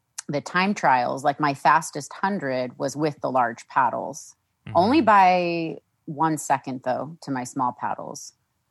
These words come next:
Speaker 1: Um,
Speaker 2: Interesting.
Speaker 1: and then, but over time, over thirteen, what did I do? Thirteen hundred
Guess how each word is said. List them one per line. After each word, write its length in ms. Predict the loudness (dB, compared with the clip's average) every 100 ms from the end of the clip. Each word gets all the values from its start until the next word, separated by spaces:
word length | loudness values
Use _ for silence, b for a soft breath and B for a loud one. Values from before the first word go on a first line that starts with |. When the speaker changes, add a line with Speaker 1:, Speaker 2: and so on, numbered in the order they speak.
| _
Speaker 1:
Um, 400 | 4 4 4 0 -8 -10
Speaker 2:
Interesting. 320 | -6 -2 0
Speaker 1:
and 40 |
then, 440 | 4 4 4 0 -6 _ _ _ _ _ _ -20 -20 _
but 180 | 2 2
over 840 | 2 4 4 4 4 4 2 0 _ _
time, 460 | -2 2 4 2 2
over 400 | 0 0 -2 -2
thirteen, 840 | -4 -8 -6 -4 -2 -2 -4 -8 -12
what 140 | -12
did 80 | -12
I 40 |
do? 260 | -12 -14 -16 -14
Thirteen 340 | -14 -12 -10
hundred 640 | -10 -10 -10 -8 -10 -12